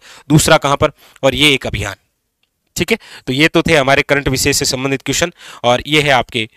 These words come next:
पीआरपी पब्लिकेशन की हर एक एग्जाम के अंदर अपनी महत्वपूर्ण भूमिका निभाने वाली पुस्तक है, जो कि आपके सब जगह अवेलेबल है, ठीक है। चलिए, तो फिलहाल आज के लिए इतना ही,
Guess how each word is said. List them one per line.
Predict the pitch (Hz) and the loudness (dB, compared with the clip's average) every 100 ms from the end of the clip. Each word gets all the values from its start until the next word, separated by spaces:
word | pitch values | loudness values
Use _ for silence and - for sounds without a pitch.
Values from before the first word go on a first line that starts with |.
| _ - | _ -2
पीआरपी | 139 139 - 139 | 2 4 2 -2
पब्लिकेशन | 123 127 135 120 123 | -2 -2 -4 -4 -6
की | 113 98 _ _ _ _ - | -8 -12 _ _ _ _ -2
हर | 160 | 0
एक | 160 143 | 0 -2
एग्जाम | 123 127 139 | -4 -2 -2
के | 139 | -2
अंदर | 117 120 117 _ _ _ _ - | -2 -2 -4 _ _ _ _ -12
अपनी | - 151 240 | -8 -4 -4
महत्वपूर्ण | 120 139 156 - 160 139 | -4 -2 -2 0 -2 0
भूमिका | 120 135 135 | -2 0 -2
निभाने | 123 101 110 110 | -4 -8 -8 -8
वाली | 110 139 | -6 -2
पुस्तक | 123 - - | -2 -4 -14
है, | - _ _ | -20 _ _
जो | 135 | -6
कि | - 127 | -2 -2
आपके | 117 - 165 _ _ - | -2 -4 -4 _ _ -2
सब | - 165 | 0 0
जगह | 127 113 | -2 -4
अवेलेबल | 101 98 - | -6 -12 -16
है, | - _ _ _ _ | -20 _ _ _ _
ठीक | 151 220 | -4 -4
है। | - _ - - - | -6 _ -20 -14 -2
चलिए, | 156 180 - _ _ - | 2 2 0 _ _ -2
तो | 131 127 | -2 0
फिलहाल | 147 147 160 | 2 4 4
आज | 135 - | 4 0
के | 156 | -2
लिए | 147 | -2
इतना | 147 143 | 0 -2
ही, | 170 | -4